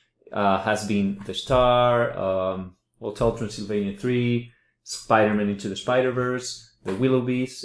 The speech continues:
and nowadays I'm working on a movie called Vivo, that it's a very cool movie that I, I suggest everyone to get to see. That being said, I'm gonna explain a little bit more about the course I'm gonna give here at Anima Warriors.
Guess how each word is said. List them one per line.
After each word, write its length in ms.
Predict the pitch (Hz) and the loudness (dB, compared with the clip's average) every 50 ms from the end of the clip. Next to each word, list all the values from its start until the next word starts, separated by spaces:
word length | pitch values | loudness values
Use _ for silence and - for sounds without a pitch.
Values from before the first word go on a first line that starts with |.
| - | -10
and 440 | - 107 101 101 98 98 98 95 98 | -8 -6 -4 -4 -4 -4 -4 -2 -2
nowadays 460 | 110 127 131 131 120 113 110 110 - | 0 0 2 2 2 2 0 0 -2
I'm 100 | 110 104 | -2 -2
working 600 | 101 101 104 104 - - 104 101 101 101 101 104 - - | 0 0 0 -2 -2 -4 -4 -2 -2 -2 -4 -6 -8 -12
on 500 | 95 92 92 90 90 87 90 90 87 - | -12 -12 -10 -10 -10 -10 -12 -12 -14 -14
a 120 | - 95 87 | -16 -18 -14
movie 320 | 87 95 98 98 104 98 | -12 -10 -10 -10 -10 -12
called 340 | - - 101 92 92 90 - _ - | -10 -8 -6 -6 -6 -6 -10 _ -18
Vivo, 400 | - 95 - - - - - - - - | -14 -14 -12 -12 -12 -12 -14 -14 -16 -16
that 160 | - - - | -14 -14 -14
it's 180 | 90 - - - | -16 -16 -16 -16
a 140 | 90 - - - - | -14 -16 -16 -16 -10
very 340 | 92 101 101 98 90 - - - | -6 -4 -2 -2 -2 -4 -8 -12
cool 240 | - - 85 87 90 | -12 -12 -12 -12 -12
movie 200 | 92 92 90 90 | -12 -10 -10 -10
that 160 | 90 90 92 | -8 -8 -8
I, 240 | 92 92 92 95 - - _ - - | -8 -8 -10 -14 -16 -18 _ -14 -14
I 120 | 98 98 | -14 -14
suggest 440 | - - 101 - 110 107 107 - - | -14 -14 -8 -4 -4 -4 -4 -4 -6
everyone 400 | 107 107 98 92 82 82 85 - - | -6 -6 -6 -8 -10 -10 -12 -14 -16
to 100 | - - | -16 -16
get 200 | - - - - | -16 -16 -16 -18
to 100 | - 87 | -18 -16
see. 260 | - - - - - _ _ _ _ _ _ _ _ _ _ _ _ _ _ _ _ _ - | -16 -16 -16 -18 -20 _ _ _ _ _ _ _ _ _ _ _ _ _ _ _ _ _ -2
That 220 | 123 127 143 143 | 0 0 0 2
being 140 | 160 147 135 | 0 0 0
said, 420 | - - 104 104 123 131 - - - _ _ _ _ _ - | 0 2 2 2 2 0 -2 -8 -16 _ _ _ _ _ -6
I'm 100 | 135 135 | -4 -2
gonna 160 | 139 175 170 | -2 0 -2
explain 520 | 139 139 - - - - 147 143 147 151 151 | -2 -4 -8 -12 -8 -2 0 0 0 0 0
a 80 | 147 | 2
little 160 | 139 131 123 110 | 4 4 4 2
bit 160 | 120 107 110 | 0 -2 -2
more 240 | 107 104 107 107 104 | -2 -4 -2 -4 -4
about 460 | 98 101 101 101 101 98 98 - - _ _ _ - | -4 -2 -2 -2 -2 -2 -4 -8 -14 _ _ _ -16
the 120 | - 80 | -14 -14
course 420 | - _ - - 95 90 90 - 98 | -14 _ -6 -4 -2 -2 -2 -4 -6
I'm 100 | 98 95 | -6 -6
gonna 140 | 90 90 | -8 -8
give 260 | 92 92 90 87 - - _ - | -12 -12 -12 -14 -14 -16 _ -18
here 380 | - - - _ 98 92 87 76 | -18 -18 -14 _ -6 -6 -6 -6
at 120 | 69 - | -6 -8
Anima 260 | 69 - 80 - 65 | -10 -12 -12 -12 -12
Warriors. 580 | 65 60 50 - - - - - - - - | -10 -10 -10 -10 -10 -12 -10 -10 -10 -10 -12